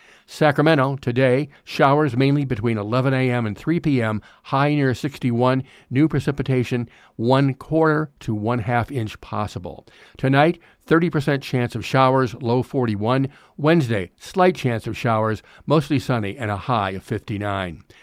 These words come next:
Truckee, Tahoe, winter weather advisory till Wednesday night. Today, rain, mainly eleven A M to five P M. Snow level, sixty-six hundred feet,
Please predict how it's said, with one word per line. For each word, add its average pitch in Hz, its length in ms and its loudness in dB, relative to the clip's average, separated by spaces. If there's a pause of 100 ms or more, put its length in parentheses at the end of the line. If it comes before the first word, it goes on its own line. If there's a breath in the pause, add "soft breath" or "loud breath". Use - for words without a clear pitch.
(260 loud breath)
Truckee, 180 400 0
Tahoe, 120 680 -2 (300 soft breath)
winter 160 380 2
weather 131 400 4
advisory 127 520 2
till 104 240 -6
Wednesday 107 400 -4
night. 110 300 -2 (260 soft breath)
Today, 131 540 0 (220 loud breath)
rain, 123 580 0
mainly 143 360 2
eleven 127 340 2
A 120 120 0
M 113 140 -2
to 104 80 -6
five 120 340 0
P 110 220 -2
M. 82 240 -10 (220 loud breath)
Snow 156 320 2
level, 147 480 4
sixty-six - 640 -4
hundred 127 280 0
feet, 180 320 0